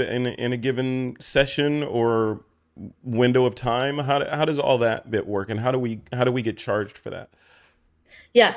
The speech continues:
Speaker 2: it's an excellent question. And we are still finalizing our pricing model. We will be re-,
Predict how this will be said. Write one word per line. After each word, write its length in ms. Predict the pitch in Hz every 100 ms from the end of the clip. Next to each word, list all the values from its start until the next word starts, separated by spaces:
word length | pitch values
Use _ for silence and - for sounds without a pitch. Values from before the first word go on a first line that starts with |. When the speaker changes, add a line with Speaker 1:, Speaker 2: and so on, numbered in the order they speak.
| -
Speaker 2:
it's 140 | 208
an 80 | 233
excellent 380 | 226 220 226 190
question. 380 | 190 165 165 165
And 440 | - 196 190 190 190 - -
we 160 | 233 226
are 180 | 226 269
still 560 | - - 208 196 196
finalizing 720 | 190 190 180 170 170 165 165 165
our 100 | 160
pricing 400 | - 156 - -
model. 300 | - 92 104
We 140 | 190
will 140 | 190 190
be 140 | 202
re-, 180 | 196 185